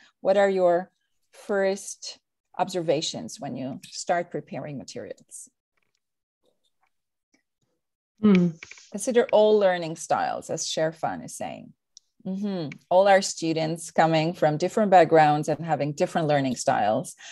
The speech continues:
Speaker 1: And as Susan mentioned, accessibility, access. Are all my students going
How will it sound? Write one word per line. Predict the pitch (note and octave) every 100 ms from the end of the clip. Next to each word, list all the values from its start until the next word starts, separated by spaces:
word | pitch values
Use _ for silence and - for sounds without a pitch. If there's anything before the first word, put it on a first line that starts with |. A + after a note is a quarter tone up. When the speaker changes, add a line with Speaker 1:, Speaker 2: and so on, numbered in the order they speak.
| - -
Speaker 1:
And | F#3 F#3 F#3 F3
as | F#3+
Susan | - A#3 A#3
mentioned, | F3+ D#3+ - F3 -
accessibility, | E3+ - F#3 F#3 D3+ C#3+ C#3 C3 - - - _ _ _ _ _
access. | - D#3+ - - - - - - -
Are | E3 F3 F#3 -
all | G3 G3
my | F#3
students | F3+ - E3 E3 E3
going | E3+ D#3 D#3 D#3